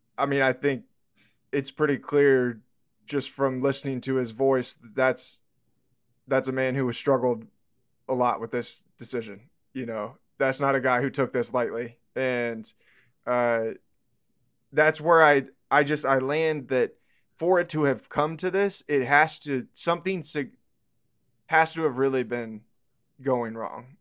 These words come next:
you know, like, there has to have been something really bad that was happening for it to get to this point that it just,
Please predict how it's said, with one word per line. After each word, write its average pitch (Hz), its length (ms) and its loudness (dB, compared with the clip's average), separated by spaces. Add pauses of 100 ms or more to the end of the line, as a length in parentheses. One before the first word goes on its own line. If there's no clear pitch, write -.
you 127 140 -8
know, 104 220 -4
like, 117 280 -4
there 139 140 0
has 139 240 2
to 139 80 -6
have 127 100 -4
been 127 140 -4
something 120 340 -6
really 117 240 -6
bad 113 300 -10
that 117 160 -10
was 107 120 -12
happening 113 480 -10 (160)
for 123 260 -6 (120)
it 131 220 -4
to 127 80 -10
get 131 240 -6
to 131 100 -6
this 120 240 -10
point 120 440 -12 (600)
that 131 220 0
it 127 60 -2
just, - 360 -4